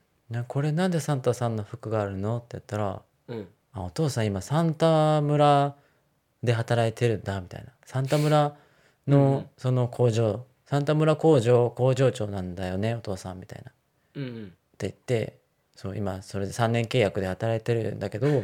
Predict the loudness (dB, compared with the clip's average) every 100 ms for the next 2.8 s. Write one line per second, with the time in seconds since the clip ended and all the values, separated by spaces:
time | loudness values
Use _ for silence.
0 | -4 -14 -18 -18 -10 -8 -8 -14 -12 -12
1 | -14 -18 -18 -20 -20 _ -20 -20 -16 -14
2 | -14 -14 -10 -10 -8 -8 -2